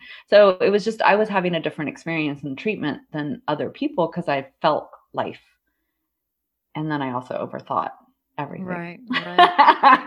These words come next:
Speaker 2: Yeah, I know. I'm so glad you said that because I know I did, I went to do E M D R, um, and worked through some of my trauma stuff a couple of years ago.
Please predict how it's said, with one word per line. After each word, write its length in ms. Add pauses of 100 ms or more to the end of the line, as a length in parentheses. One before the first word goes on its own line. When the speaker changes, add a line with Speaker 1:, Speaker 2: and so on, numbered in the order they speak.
(240)
Speaker 2:
Yeah, 260
I 140
know. 420
I'm 240
so 300
glad 300
you 100
said 240
that 180
because 280
I 120
know 460
I 140
did, 300
I 100
went 200
to 80
do 160
E 140
M 120
D 160
R, 560
um, 320
and 160
worked 220
through 100
some 200
of 60
my 140
trauma 400
stuff 400 (400)
a 60
couple 200
of 80
years 320
ago. 440